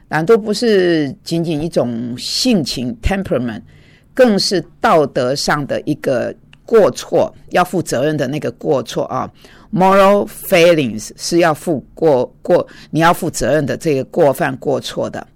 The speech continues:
那 sloth，懒惰、怠惰呢，是自我中心啊，self-centered，而不是 loving，而不是爱。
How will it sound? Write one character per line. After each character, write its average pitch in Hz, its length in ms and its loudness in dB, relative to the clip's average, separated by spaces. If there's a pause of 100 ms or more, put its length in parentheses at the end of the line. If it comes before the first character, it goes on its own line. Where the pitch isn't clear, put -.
(560)
那 185 360 2 (500)
sloth， 185 640 2 (200)
懒 127 300 -4
惰、 180 260 0
怠 170 260 2
惰 151 240 0
呢， 131 220 -4
是 135 460 -2
自 226 280 0
我 120 360 -2
中 160 340 -2
心 151 420 -4 (260)
啊， 120 340 -4
self-centered， 160 1000 -2 (540)
而 160 100 2
不 151 180 -2
是 160 540 0
loving， 156 480 0
而 135 80 -8
不 120 100 -12
是 147 180 -6 (100)
爱。 - 280 -4